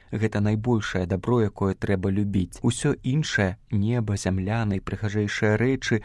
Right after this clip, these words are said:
у тым ліку гэта базыліка, усё пра мяне. Але мы не можам выключаць з жыцця Бога і іншых людзей, сказаў папа.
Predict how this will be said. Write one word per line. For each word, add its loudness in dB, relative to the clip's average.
у -2
тым 0
ліку -2
гэта -2
базыліка, 0
усё 0
пра 0
мяне. 4
Але 2
мы 2
не 2
можам 0
выключаць -4
з -4
жыцця -2
Бога 2
і -8
іншых -2
людзей, 0
сказаў -4
папа. -6